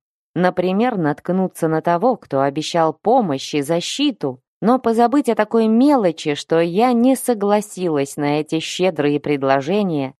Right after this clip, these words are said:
а перед тем, как исчезнуть, ограбила склад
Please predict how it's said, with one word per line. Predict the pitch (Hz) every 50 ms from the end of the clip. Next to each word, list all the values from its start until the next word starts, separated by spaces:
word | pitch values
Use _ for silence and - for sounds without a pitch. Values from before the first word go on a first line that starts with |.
| _ _
а | 220 220
перед | 214 208 196 185 196 196
тем, | - 214 208 202 196
как | - 180 -
исчезнуть, | 208 196 190 - - - 262 277 254 202 175 170 160 156 - - _ _
ограбила | 147 156 156 147 151 165 170 180 165 151 139 135 139
склад | - - - - 143 143 170 185 175 - -